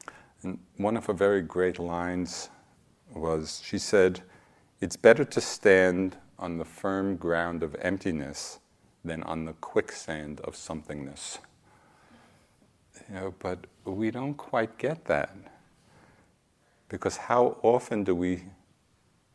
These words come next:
sink into the quicksand of sensations and thoughts and emotions,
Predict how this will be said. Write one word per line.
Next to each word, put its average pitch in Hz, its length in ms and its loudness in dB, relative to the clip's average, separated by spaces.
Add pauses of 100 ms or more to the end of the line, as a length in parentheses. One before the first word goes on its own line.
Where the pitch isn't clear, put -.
(240)
sink - 760 0
into 110 540 2
the 82 140 -2
quicksand 78 880 -4 (840)
of 85 220 -4
sensations 90 840 -6
and 82 160 -10
thoughts 110 500 -4
and 78 140 -8
emotions, 87 840 -8